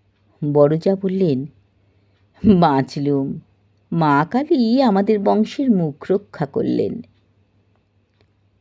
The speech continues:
বর কেমন তা জানি নে, তোমাদের কাছে শুনলুম সকল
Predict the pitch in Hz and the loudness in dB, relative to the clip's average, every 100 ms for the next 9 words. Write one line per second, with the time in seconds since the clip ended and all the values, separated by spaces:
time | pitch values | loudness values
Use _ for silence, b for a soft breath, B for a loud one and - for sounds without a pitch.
0 | _ _ _ _ _ 185 185 196 214 269 | _ _ _ _ _ -4 0 0 0 -2
1 | 285 285 294 240 151 135 131 131 - _ | -2 -2 -4 -2 -2 0 -2 -4 -8 _
2 | _ _ _ _ _ _ _ - 160 143 | _ _ _ _ _ _ _ -6 -4 -4
3 | 180 196 247 - 247 269 262 269 277 285 | -6 -10 -12 -10 -6 0 2 2 -2 -4
4 | b b - - 294 330 | b b -10 -8 -4 -4